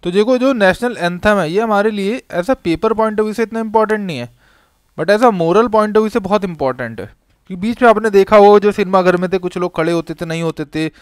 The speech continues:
फिर जो डिसेबल पीपल थे उनके राइट्स पे भी बात हुई थी कि अगर वो लोग मूवी देखने आ रहे हैं तो वो कैसे खड़े होंगे, है ना, मतलब या सीनियर सिटीजन्स हैं, तो इन सब के लिए।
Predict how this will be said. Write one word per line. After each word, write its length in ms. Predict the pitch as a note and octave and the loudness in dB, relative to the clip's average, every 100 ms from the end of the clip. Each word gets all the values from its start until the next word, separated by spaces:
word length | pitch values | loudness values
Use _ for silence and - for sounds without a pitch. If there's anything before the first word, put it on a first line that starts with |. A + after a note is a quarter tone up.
| _ _ _ | _ _ _
फिर 120 | E3 | -4
जो 140 | D#3+ F#3 | 0 2
डिसेबल 420 | F3 - D#3+ F3 | 2 0 -2 -2
पीपल 360 | E3+ D#3+ E3+ D#3+ | -4 -6 -6 -4
थे 100 | E3+ | -4
उनके 300 | E3 E3 E3+ | -6 -6 -4
राइट्स 280 | D3+ D#3 | -2 -4
पे 140 | - D#3+ | -6 -8
भी 60 | D#3 | -2
बात 280 | D3 C#3+ | 0 0
हुई 120 | D3+ C#3+ | -4 -8
थी 140 | D3 | -8
कि 160 | D3+ D#3+ | -6 -6
अगर 220 | D3+ D3 | -4 -6
वो 200 | D3+ D#3+ | -4 -4
लोग 220 | D#3 D3+ - | -4 -8 -12
मूवी 260 | D3+ D3+ | -12 -8
देखने 340 | D3 D3 D3 D3 | -6 -8 -8 -8
आ 120 | C#3+ | -6
रहे 120 | C#3 | -6
हैं 80 | C#3+ | -6
तो 120 | D#3 D3+ | -8 -8
वो 120 | D3+ | -6
कैसे 300 | D3 C#3 C#3+ | -4 -6 -8
खड़े 240 | C#3+ C3+ | -8 -6
होंगे, 320 | C#3 B2+ C3 C3 _ _ _ _ | -6 -8 -10 -12 _ _ _ _
है 100 | D#3 | -4
ना, 120 | F#3+ G#3+ | -2 0
मतलब 280 | F#3 F3+ | 0 -2
या 180 | F3 F3 | 0 -2
सीनियर 360 | E3+ E3+ D#3+ E3+ | -2 -6 -8 -6
सिटीजन्स 540 | D#3 D3+ D3 D#3 D3 | -6 -6 -6 -6 -8
हैं, 140 | C#3 C3 _ _ _ _ _ - | -12 -14 _ _ _ _ _ -6
तो 80 | E3 | -4
इन 100 | E3+ | -2
सब 200 | E3 - | -2 -4
के 120 | C3+ | -8
लिए। 200 | A#2+ A#2 | -6 -6